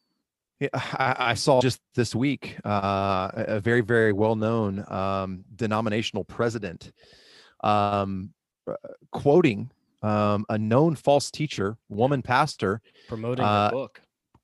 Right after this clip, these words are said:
Speaker 1: it wasn't her book. It was her promoting his book.
Speaker 2: Oh, oh.
Speaker 1: It's her promoting his book, and he's, he's quoting it to, to, to, to push it. And, and, and this is the same person who,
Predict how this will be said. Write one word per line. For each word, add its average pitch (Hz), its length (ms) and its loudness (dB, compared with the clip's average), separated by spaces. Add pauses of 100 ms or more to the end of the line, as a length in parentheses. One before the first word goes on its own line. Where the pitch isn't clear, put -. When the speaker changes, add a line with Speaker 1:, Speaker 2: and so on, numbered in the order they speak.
(160)
Speaker 1:
it 113 160 2
wasn't 151 240 2
her 170 160 6
book. 107 360 2
It 120 120 4
was 107 140 0
her 180 280 4
promoting 117 460 2
his 151 240 2
book. 101 340 -4 (180)
Speaker 2:
Oh, 113 640 -12 (200)
oh. 82 720 -20 (640)
Speaker 1:
It's 107 180 0
her 180 240 6
promoting 143 460 2
his 156 180 2
book, 117 320 4
and 117 160 0
he's, 160 500 -4 (120)
he's 160 420 -4 (240)
quoting 170 380 4
it - 140 -14 (540)
to, 139 160 4
to, 131 240 0
to, 120 220 -2
to - 120 -4
push - 300 2
it. 107 220 -2
And, 117 260 2 (420)
and, 123 180 2
and 127 200 2
this 151 140 2
is 147 80 -2
the 139 100 2
same 143 240 2
person 135 420 0
who, 120 380 2